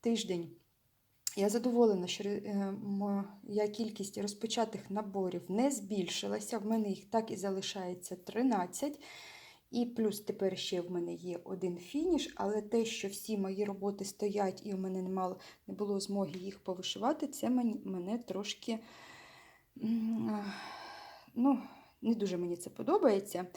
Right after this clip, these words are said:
Ну, але сама вигадала гру, ну, будемо грати, а що поробиш? Ну все, па-па, пішла вишивати.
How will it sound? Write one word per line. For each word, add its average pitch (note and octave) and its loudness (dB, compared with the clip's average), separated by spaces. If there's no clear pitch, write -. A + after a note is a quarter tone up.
Ну, C#4 6
але D4+ 8
сама B3+ 8
вигадала G#3 4
гру, A3 2
ну, C4+ 6
будемо A3+ 0
грати, C#4 -2
а G3 -10
що A#3+ -8
поробиш? F#3+ -10
Ну - -4
все, - 0
па-па, G#3 0
пішла - -4
вишивати. - -6